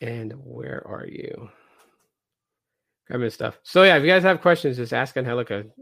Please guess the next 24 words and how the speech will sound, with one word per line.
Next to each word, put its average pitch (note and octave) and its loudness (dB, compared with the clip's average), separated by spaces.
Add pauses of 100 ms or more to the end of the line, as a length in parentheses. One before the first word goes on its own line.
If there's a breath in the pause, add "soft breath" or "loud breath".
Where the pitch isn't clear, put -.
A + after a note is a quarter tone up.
uh, G2+ -8
if G#2 -16
you A2 -6
have G#2 -6
any G#2+ -10
other A2+ -6 (320)
specific G2+ -12
questions - -12 (3000)
while A2 -2
I G2+ -4
do G#2 -4
this G2 -6
real G2 -8
fast. G2 -4
And C#3+ 0
then D#3 6
actually F#3 4
what D#3 6
I'm D3+ 4
gonna D#3 4
share D#3 2
with F3 2
you C3+ -4
guys, A#2 0